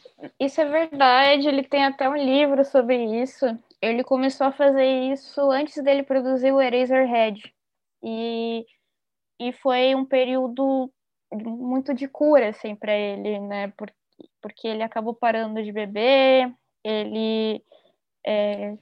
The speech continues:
ele se separou e ele produziu esse filme. E aí, é, em várias entrevistas ele fala que esse é o filme mais importante da carreira dele, que esse é o filme mais espiritual dele.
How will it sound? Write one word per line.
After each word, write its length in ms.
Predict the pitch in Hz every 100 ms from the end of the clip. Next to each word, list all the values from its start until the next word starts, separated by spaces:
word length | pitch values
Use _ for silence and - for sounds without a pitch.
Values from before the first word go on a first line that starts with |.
| _ _
ele 180 | - 226
se 180 | 226 254
separou 840 | - 226 - 202 214 240 277 269 269 - _
e 600 | - 247 247 247 247 247 254
ele 220 | 247 269
produziu 480 | 269 294 269 285 285
esse 180 | 285 339
filme. 580 | - 262 262 247 214 220 _ _ _ -
E 140 | 226
aí, 920 | 226 233 226 233 240 247 262 262 262 -
é, 200 | - 240
em 80 | 247
várias 280 | 254 277 302
entrevistas 680 | 311 302 277 285 294 294 269
ele 180 | 285
fala 560 | 302 - 247 254 254 220
que 160 | - 240
esse 380 | 240 262 -
é 40 | 277
o 80 | 262
filme 380 | - 262 262
mais 340 | 262 240 240 262
importante 720 | 262 277 269 269 247 247 233
da 140 | 214
carreira 420 | 214 214 208 208
dele, 340 | 196 196 196 190
que 140 | -
esse 180 | 214 -
é 60 | 233
o 40 |
filme 260 | - 233 233
mais 240 | 220 233
espiritual 880 | 247 - 254 233 - 277 226 220 214
dele. 420 | 202 202 202 196